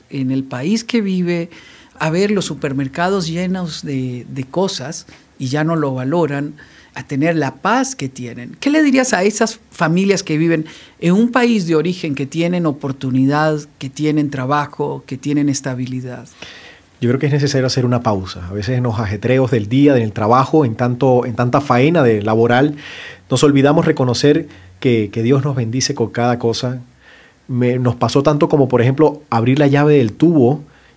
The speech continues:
Speaker 2: y tomar agua directamente del tubo. Eso fue una experiencia para nosotros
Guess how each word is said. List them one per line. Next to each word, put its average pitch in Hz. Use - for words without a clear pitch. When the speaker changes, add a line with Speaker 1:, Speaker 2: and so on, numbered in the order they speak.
Speaker 2:
y 107
tomar 110
agua 156
directamente 135
del 101
tubo. 147
Eso 143
fue 156
una 147
experiencia 139
para 117
nosotros 143